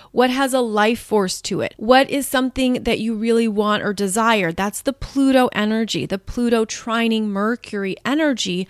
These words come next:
And it's going to be further worked out and specified during Mercury retrograde, but then it comes back around.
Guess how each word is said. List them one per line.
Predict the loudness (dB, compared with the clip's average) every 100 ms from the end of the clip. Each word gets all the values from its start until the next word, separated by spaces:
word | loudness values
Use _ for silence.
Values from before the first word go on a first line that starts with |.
| 2
And | 4
it's | 4 2
going | 2 4 4 2
to | 0 -2
be | 0 0
further | -2 0 6 6 8 6 6
worked | 2 2 0 0 -4
out | 0 4 4 2 -2 -20 -8
and | -6 -6
specified | -2 -2 0 -4 -6 -2 0 0 -2 -6 -4
during | 0 2 2 -2
Mercury | -4 -4 -2 0
retrograde, | 0 -2 -2 -4 -2 -2 -2 -6 -16 -8
but | -6 0
then | 2
it | 2
comes | -2 -6 -4 -4
back | -2 -2 -2
around. | -2 0 -2 -4